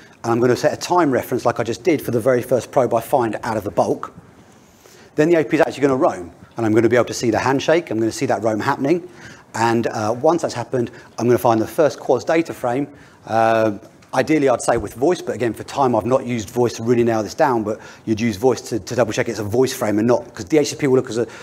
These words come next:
like a quads data frame as well. Um, I'm gonna timestamp that, and we're gonna compare the two and see how long the roam took. Remember, hundred fifty milliseconds.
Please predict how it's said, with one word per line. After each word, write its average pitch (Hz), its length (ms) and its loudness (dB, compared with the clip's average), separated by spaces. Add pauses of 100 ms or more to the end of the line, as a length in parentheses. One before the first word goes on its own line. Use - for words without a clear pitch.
(160)
like 123 120 -12
a 110 40 -4
quads 131 240 2
data 117 220 0
frame 117 180 -2
as 98 100 -2
well. 113 320 0 (640)
Um, 117 480 4 (560)
I'm 123 100 2
gonna 120 140 2
timestamp 123 400 0
that, 127 260 0 (260)
and 120 120 -2
we're 117 80 6
gonna 123 100 2
compare 123 240 -2
the 123 60 -2
two 123 140 -2
and 110 100 0
see 117 120 -8
how 131 280 2
long 123 380 4
the 110 100 2
roam 113 240 4
took. - 320 -8 (180)
Remember, 120 300 4
hundred 127 300 2
fifty 120 180 -2
milliseconds. - 680 0